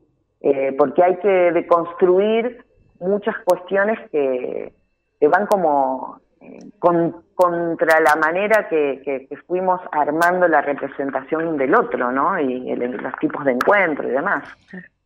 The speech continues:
Speaker 1: La verdad que sí, coincido, eh, vamos a tener que ir, esa es nuestra, nuestra actual contradicción, digamos,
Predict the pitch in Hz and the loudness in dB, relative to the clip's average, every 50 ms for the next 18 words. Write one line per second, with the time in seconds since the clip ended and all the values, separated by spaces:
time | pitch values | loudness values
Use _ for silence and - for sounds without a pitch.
0 | _ _ _ 131 143 143 151 160 165 165 180 175 170 160 151 143 - - 170 156 | _ _ _ 2 4 4 6 4 4 4 2 4 4 4 2 0 0 -4 -4 -4
1 | - - - 160 160 160 156 - 196 185 175 165 160 151 143 143 143 139 - - | -4 -2 0 0 0 0 -2 -2 0 2 4 4 4 4 4 2 -2 -6 -10 -12
2 | 147 139 135 135 131 131 131 131 131 139 147 156 165 156 156 147 131 147 147 151 | -8 -6 -6 -4 -4 -4 -4 -4 -2 0 0 0 0 -4 -4 -4 -2 0 0 0
3 | 151 151 - 151 147 147 147 147 143 143 - - - - _ - 214 208 208 - | -2 0 2 2 4 4 4 4 2 0 -4 -12 -20 -20 _ 0 2 2 4 4
4 | 214 202 196 190 185 190 185 175 165 - - 147 147 139 131 - 156 151 147 - | 4 4 4 2 0 -4 -6 -8 -8 -8 -6 -4 -4 -4 -4 -6 -8 -12 -12 -8
5 | - 147 135 - - 165 160 160 160 165 160 156 143 131 135 131 135 131 135 - | -6 -6 -6 -4 0 2 2 2 2 0 -4 -4 -2 -2 -2 -2 -2 -4 -6 -8
6 | - 151 127 120 120 120 120 120 120 120 120 - | -8 -6 -6 -6 -8 -8 -10 -10 -10 -12 -16 -20